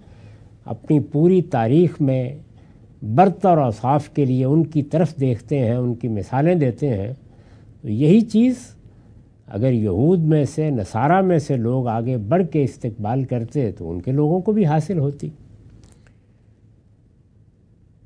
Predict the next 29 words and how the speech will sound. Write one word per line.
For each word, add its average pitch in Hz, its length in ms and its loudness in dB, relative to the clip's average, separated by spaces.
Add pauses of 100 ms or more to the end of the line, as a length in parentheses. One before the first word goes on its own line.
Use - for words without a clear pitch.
(420)
تاہم 196 460 6 (160)
انسان 143 520 0
کے 147 120 0
ساتھ 131 380 -2 (380)
یہ 117 220 0
بیماری 110 480 0
لگی 107 320 -2
ہوئی 85 160 -6
ہے - 180 -18 (420)
اور 135 100 -2
اس 131 140 -2
کا 135 180 -2
ظہور 123 400 2
ہوتا 151 360 2
رہتا 127 380 -2
ہے، 117 120 0
اسی 131 260 0
سے 147 160 -4
معاصرانہ 123 720 -2 (100)
چشمک 170 400 -4
وجود 127 300 -2
میں 127 140 -2
آتی 131 400 0
ہے، 107 160 -2 (640)
اور 180 220 -4
پھر 190 340 -2
کوئی 180 320 0
ایک 185 260 2
شخص - 460 -4